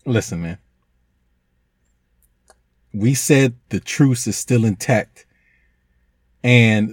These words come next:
the, the analogy we use today is that I'm sitting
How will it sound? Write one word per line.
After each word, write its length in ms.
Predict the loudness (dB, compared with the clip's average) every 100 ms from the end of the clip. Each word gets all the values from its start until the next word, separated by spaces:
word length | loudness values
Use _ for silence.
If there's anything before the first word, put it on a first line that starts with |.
| -4
the, 300 | 0 0 0
the 120 | -4 0
analogy 640 | 2 4 4 4 4 2
we 160 | 2 2
use 380 | 4 4 4 2
today 500 | -2 0 -2 -2 -8 _ _ _ _ -8
is 180 | -4 -2
that 220 | -4 -6 _
I'm 220 | -4 -2
sitting 600 | -2 0 0 2 0 -2